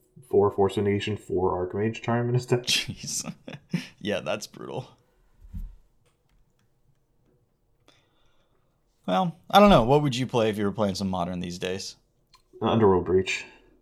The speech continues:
Speaker 2: <laughs>
Speaker 1: Have you seen what we've been talking about in the Discord? Basically, there's several different, like, Underworld Breach decks that have started popping up here and then.
Speaker 2: Hmm.
Speaker 1: And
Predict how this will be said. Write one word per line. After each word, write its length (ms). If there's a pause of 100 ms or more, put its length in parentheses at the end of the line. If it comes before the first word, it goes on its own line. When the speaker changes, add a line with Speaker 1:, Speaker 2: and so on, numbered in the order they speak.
(360)
Speaker 2:
<laughs> 600
Speaker 1:
Have 100
you 60
seen 280
what 100
we've 100
been 80
talking 240
about 240
in 80
the 60
Discord? 320 (340)
Basically, 680 (1200)
there's 800 (240)
several 520
different, 360
like, 140
Underworld 380
Breach 280 (180)
decks 320
that 120
have 100
started 360
popping 280
up 160
here 160
and 100
then. 280 (220)
Speaker 2:
Hmm. 160 (920)
Speaker 1:
And 580